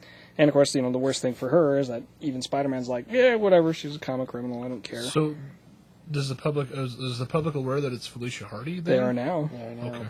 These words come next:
Speaker 1: Yeah, 'cause she totally got arrested.
Speaker 3: Yeah, he pretty well outs her. So what, what happened for, like, all the Hollywood starlet types did not happen for her. She went to jail and actually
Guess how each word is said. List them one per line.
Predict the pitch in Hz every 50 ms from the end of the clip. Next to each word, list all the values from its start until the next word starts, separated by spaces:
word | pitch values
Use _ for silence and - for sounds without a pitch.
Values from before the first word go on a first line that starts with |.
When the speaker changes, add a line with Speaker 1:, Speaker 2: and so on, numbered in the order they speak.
| - - -
Speaker 1:
Yeah, | 139 131 139 139 131 127 135
'cause | - - 135 -
she | - 131 123 120 120 113 - - - - -
totally | - - 135 131 131 135 127
got | 131 127 123
arrested. | 123 127 131 110 - - 120 113 123
Speaker 3:
Yeah, | 120 120
he | 123 123
pretty | 127 - - 190 190
well | 180 165 151 147 - - -
outs | 143 139 147 143 - -
her. | 127 120 117 120
So | 120 - 180 160
what, | 156 170 175 - 151 - -
what | 170 175 160
happened | 175 202 208 202 214 196
for, | - -
like, | 185 175 165 151 139 131 - - - - - _ _ -
all | - 147 160 160
the | 156 156 135
Hollywood | - - 151 151 156 147 131
starlet | 117 - 131 127 135 147 165 156
types | - 156 165 165 165 147 - - - - - - - - - - 143 139
did | 180 175
not | 175 175 156 139
happen | 135 135 139 131 - 127
for | 117 - 117 117
her. | 113 110 104 85 - - - - - - - - - - -
She | - - 196
went | 190 190 160
to | 175
jail | 151 139 156 151 147 143 143 139
and | 139 135
actually | 135 131 - - 139 135 123 120 117